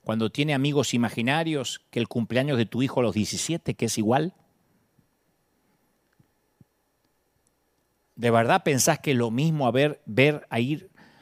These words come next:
ir a ver jugar a tu hijo chiquito que irlo a ver, a verlo jugar de adulto?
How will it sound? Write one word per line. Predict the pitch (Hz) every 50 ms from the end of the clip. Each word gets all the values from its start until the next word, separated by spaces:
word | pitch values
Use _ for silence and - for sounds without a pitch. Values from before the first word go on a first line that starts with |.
| - _ _ _ _ _ _ - _
ir | 180 190 220 233 220 -
a | 147 139
ver | 147 180 196
jugar | - - 143 - 180 180
a | 160
tu | - - 151
hijo | 185 - - 160
chiquito | - - 131 - - 165 202 180 - 202 156 117 -
que | - 127
irlo | 135 156 165 170 156
a | 143
ver, | 131 147 151 156 156 - - _ _ _ _ _ _ _ _ _ _ _
a | - 117
verlo | 127 143 175 170
jugar | - - 120 127 147 143
de | 123
adulto? | 113 98 110 147 175 156 110 - - 80 -